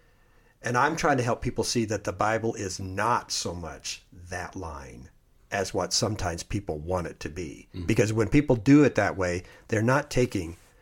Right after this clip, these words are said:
Speaker 1: a, a full look at all of the experiences that are even recorded for us in the Bible. It's part of the reason why the Bible is full of so many stories.
Speaker 2: Right.
Speaker 1: Is that knowing God is about knowing story. Uh, and not just knowing, I mean, it's great to know other stories,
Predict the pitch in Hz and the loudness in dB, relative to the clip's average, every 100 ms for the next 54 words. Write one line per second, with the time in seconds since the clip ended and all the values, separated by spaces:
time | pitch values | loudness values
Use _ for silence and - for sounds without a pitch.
0 | _ - 98 - - - 95 90 - 131 | _ -8 -8 -10 -18 -14 -10 -10 -2 2
1 | 123 104 110 - 87 80 _ _ _ - | 4 4 0 0 -6 -8 _ _ _ -2
2 | 107 110 110 110 117 104 92 92 - - | 2 4 4 4 0 -6 -8 -8 -8 -6
3 | 113 98 90 82 76 - 90 87 92 85 | -6 -6 -8 -10 -10 -8 -4 -4 -4 -6
4 | 80 - - 156 104 - - 71 - 76 | -8 -4 4 6 4 0 -6 -6 -6 -6
5 | 76 87 82 78 - - 185 127 87 95 | -4 -4 -4 -6 -6 0 2 0 -4 -6
6 | 85 80 98 113 95 - - - - 117 | -6 -4 -2 -2 -4 -8 -12 -12 0 2
7 | 98 - 92 78 - 180 156 - - - | 2 -2 -4 -4 0 2 2 -2 -12 -16
8 | - 104 98 87 - - 120 110 143 135 | -14 -8 -8 -8 -12 -2 2 6 6 6
9 | 120 156 147 107 107 107 113 127 123 117 | 6 6 4 2 2 0 2 2 2 0
10 | 110 - - 170 123 - - _ _ _ | -6 -10 0 2 2 0 -12 _ _ _
11 | - 123 127 117 131 143 143 - 131 127 | -4 -4 -4 -2 0 2 2 2 6 6
12 | 120 - 117 117 127 - 170 147 127 - | 4 0 -2 0 2 6 6 8 6 6
13 | 175 175 - 101 85 87 | 2 2 0 0 -2 -8